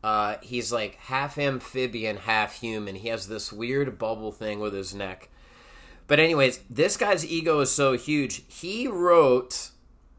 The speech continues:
a book, Moonshot Inside Pfizer's Nine-Month Race to Make the Impossible Possible.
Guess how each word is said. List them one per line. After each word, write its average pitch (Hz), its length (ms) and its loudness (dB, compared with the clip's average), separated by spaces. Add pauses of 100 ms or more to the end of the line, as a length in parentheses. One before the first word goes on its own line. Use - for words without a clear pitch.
(140)
a 131 120 2
book, 127 540 -4
Moonshot 185 840 4
Inside 160 540 0
Pfizer's 139 600 2
Nine-Month 170 680 2
Race 127 400 -2
to 127 160 -4
Make 123 260 0
the 123 160 -2
Impossible 175 1040 2
Possible. 135 960 2